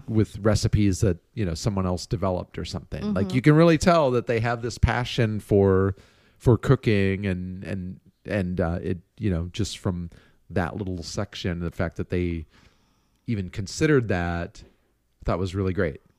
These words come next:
Speaker 1: What'd you give it?
Speaker 2: I gave it a three. I mean,
Speaker 1: Interesting.
Speaker 2: yeah. I mean, I really, I appreciate the dual narrative. I don't feel like the seventies vibe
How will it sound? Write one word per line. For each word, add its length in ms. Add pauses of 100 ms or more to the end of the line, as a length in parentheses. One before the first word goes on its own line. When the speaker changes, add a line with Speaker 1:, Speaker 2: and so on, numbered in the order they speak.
(580)
Speaker 1:
What'd 160
you 60
give 140
it? 100 (240)
Speaker 2:
I 100
gave 240
it 80
a 60
three. 720 (400)
I 100
mean, 100
Speaker 1:
Interesting. 600
Speaker 2:
yeah. 480
I 80
mean, 280
I 100
really, 520
I 380 (260)
appreciate 760
the 80
dual 360
narrative. 680 (320)
I 60
don't 180
feel 140
like 180
the 100
seventies 1120 (680)
vibe 760